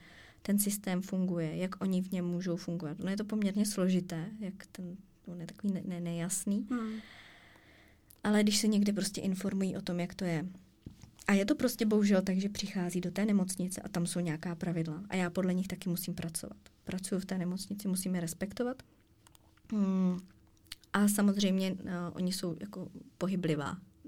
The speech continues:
Speaker 1: Nějakým způsobem nějak.
Speaker 2: Aha.
Speaker 1: Takže, ehm, mm, snažit s-, snažím se v-,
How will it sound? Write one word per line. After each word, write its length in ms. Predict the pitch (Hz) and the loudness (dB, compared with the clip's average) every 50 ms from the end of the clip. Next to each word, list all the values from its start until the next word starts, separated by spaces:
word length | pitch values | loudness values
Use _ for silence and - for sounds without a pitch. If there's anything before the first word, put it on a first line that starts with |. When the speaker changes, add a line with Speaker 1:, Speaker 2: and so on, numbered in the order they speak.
| - 254 285 - 196 - - - | -14 -14 -12 -10 -8 -8 -6 -6
Speaker 1:
Nějakým 540 | - 160 160 156 165 165 156 160 160 - 160 | -4 -4 -2 0 2 2 0 0 -2 -4 -6
způsobem 500 | 160 - - 170 165 - 170 156 151 160 | -6 -6 -6 -6 -4 -2 -2 -2 -2 -2
nějak. 400 | 156 151 151 147 147 185 - - - - - - - - - - - - - - - - - - - - | -2 -2 -4 -4 -6 -6 -8 -12 -18 -18 -20 -20 -20 -20 -20 -20 -20 -20 -20 -20 -20 -20 -20 -16 -6 -2
Speaker 2:
Aha. 220 | 240 247 226 247 240 - | -2 -2 -2 -4 -4 -4
Speaker 1:
Takže, 560 | 202 208 202 202 202 196 196 185 180 170 165 165 - | -6 -4 -2 2 4 4 6 6 6 4 4 0 -2
ehm, 560 | 190 190 185 185 175 175 175 175 180 185 185 - - - - _ - _ _ _ _ - | -2 0 2 2 2 2 2 0 -2 -2 -6 -8 -16 -20 -20 _ -20 _ _ _ _ 0
mm, 260 | 190 190 180 175 180 | 2 2 2 2 0
snažit 560 | 190 - - 202 190 196 196 202 202 - - - | -2 0 2 4 4 4 2 0 -2 -2 -2 -2
s-, 160 | - - - - | -2 -2 -4 -8
snažím 360 | - - 190 202 202 202 202 | 0 0 2 4 4 4 4
se 120 | 208 208 | 4 2
v-, 340 | 202 202 202 - - - - | 0 -2 -6 -10 -14 -14 -14